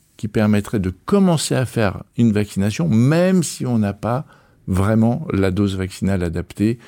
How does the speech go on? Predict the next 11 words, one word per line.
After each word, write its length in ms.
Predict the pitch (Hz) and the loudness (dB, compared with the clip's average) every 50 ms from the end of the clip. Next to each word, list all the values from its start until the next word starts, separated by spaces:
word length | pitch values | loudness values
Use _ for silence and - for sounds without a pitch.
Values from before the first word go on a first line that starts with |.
| - _ | -20 _
comme 200 | - 104 95 87 | -6 -4 -4 -4
je 60 | 82 92 | -4 -4
vous 40 | 92 | -6
le 40 | 85 | -6
disais, 300 | 85 82 82 90 98 101 | -4 -4 -2 -4 -4 -4
qui 140 | - 85 | -6 -10
serait 180 | - - - 87 | -10 -8 -8 -8
celle 220 | - - 95 95 | -6 -4 -4 -4
qui 160 | - - 87 85 | -4 -6 -10 -10
serait 180 | - 85 85 | -8 -8 -8
exactement 640 | 87 87 87 80 95 95 - - 95 92 85 87 - | -8 -6 -6 -6 -6 -6 -6 -4 -4 -4 -4 -4 -6